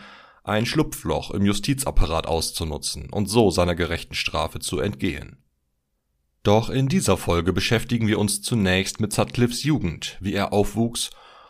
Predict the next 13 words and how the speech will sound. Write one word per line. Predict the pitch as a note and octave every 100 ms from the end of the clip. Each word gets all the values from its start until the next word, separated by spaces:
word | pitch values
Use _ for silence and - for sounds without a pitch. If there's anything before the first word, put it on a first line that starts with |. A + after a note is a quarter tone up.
| _
und | B2+
schließlich | C3 C3+ C3 C#3
damit | C3+ C3 C3
begann, | C3+ B2+ G#2+ G2+ G2+
wahllos | G2+ A#2 E2+ E2 E2+ - -
junge | A#2 A#2+
Frauen | - A#2+ G#2+ F2
auf | E2+ -
offener | F2+ G2+ G2
Straße | - G#2 G#2 F#2+ G2
brutal | F2+ G2+ - B2+ A2+
zu | A#2
überfallen, | G#2 G#2+ G#2+ C3+ G#2 D#2+ D2+